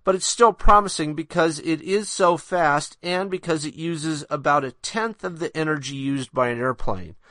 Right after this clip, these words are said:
The train is able to travel so fast because it's traveling inside a vacuum tube, a tube where all the air has been sucked out. And this is just the first step. In the future, speeds could ramp up by a factor of ten.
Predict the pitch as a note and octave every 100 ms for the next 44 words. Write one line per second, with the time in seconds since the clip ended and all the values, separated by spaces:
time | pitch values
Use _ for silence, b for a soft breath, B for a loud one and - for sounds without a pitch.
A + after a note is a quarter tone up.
0 | B B B - E3 - C4 C#4 A3 G#3
1 | F#3 D#3+ - A3+ A#3 G#3+ - D#3+ C#3 C3
2 | A2+ A#2 - D#3 F3+ D#3+ E3 - F3+ E3
3 | D#3+ D#3+ D3 D3+ - C3 C3 B2 C3+ A#2+
4 | C3 C3+ - B2 G#2+ - G2 E2+ - A#2+
5 | - E3 D3+ B2+ B B B C#3+ C#3 D3
6 | B2 - C#3 C#3 B2 G#2 G#2+ G2+ - A2
7 | - A2+ F#2 - B B B B F3+ A#3+
8 | A3 F#3 A3 A3 - E3+ - F#3+ D#3 -
9 | - F3 - C#3+ F3 E3+ A#3+ A#3 - E3
10 | - - A3 G#3+ E3 - A#3+ G3+ F3+ D#3+
11 | D#3 B2+ B2 D3 C#3 C3+ D#3+ D3 - C#3
12 | B2+ A#2 - - F3+ C3 F2